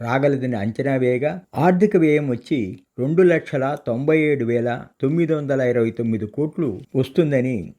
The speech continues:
అంచనా వేశారు. కేంద్రం నుంచి రాష్ట్రానికి వచ్చే నిధుల్లో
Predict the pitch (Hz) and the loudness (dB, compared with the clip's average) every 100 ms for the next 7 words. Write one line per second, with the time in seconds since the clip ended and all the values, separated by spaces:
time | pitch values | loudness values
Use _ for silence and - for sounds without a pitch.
0 | _ - 135 143 139 120 101 - 85 73 | _ -4 -2 0 0 0 -2 -2 -8 -10
1 | - - 165 202 208 202 185 180 190 117 | -8 2 4 4 2 2 0 0 0 0
2 | 131 135 139 160 147 147 - 147 127 90 | -2 -2 -4 -4 -2 -4 -4 -4 -4 -6
3 | 123 - _ - 131 123 156 151 147 | -10 -20 _ -2 0 4 4 2 0